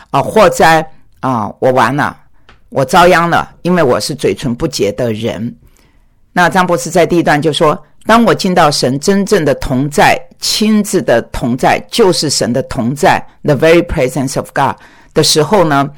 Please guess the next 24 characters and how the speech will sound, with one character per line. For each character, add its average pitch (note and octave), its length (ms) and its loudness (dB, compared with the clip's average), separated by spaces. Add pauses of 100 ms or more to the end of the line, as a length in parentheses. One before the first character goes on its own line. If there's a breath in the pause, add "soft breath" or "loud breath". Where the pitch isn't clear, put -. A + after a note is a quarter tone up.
(360 loud breath)
在 A#3+ 200 6
这 G#3+ 160 0
种 C3+ 180 0
模 C#3+ 340 0
糊 D#3+ 200 0
不 F#3 160 -4
清 F3+ 280 -2
的 D3+ 200 2
意 G3+ 200 -2
识 - 160 -4
当 D#3+ 240 2
中， D#3 320 0 (220 soft breath)
其 E3+ 180 -2
实 D#3+ 120 0
我 B2 120 4
并 F3+ 200 0
不 D#3 180 2
明 C3+ 400 -2
了 A2+ 260 0
我 A2+ 240 -2
是 - 160 -4
个 C3+ 100 -2
罪 B2 280 0
人。 G2+ 240 -6